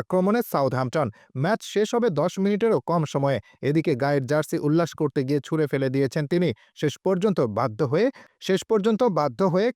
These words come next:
খালি গায়ে সাউথহ্যাম্পটনের আক্রমণ আটকাতে মাঠে ঢুকে যান ফোরল্যান্ড। বেশ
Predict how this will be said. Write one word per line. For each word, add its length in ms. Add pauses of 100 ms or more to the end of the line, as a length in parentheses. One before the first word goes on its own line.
খালি 200 (100)
গায়ে 180 (120)
সাউথহ্যাম্পটনের 720
আক্রমণ 400
আটকাতে 340 (360)
মাঠে 320
ঢুকে 260
যান 200
ফোরল্যান্ড। 340 (300)
বেশ 220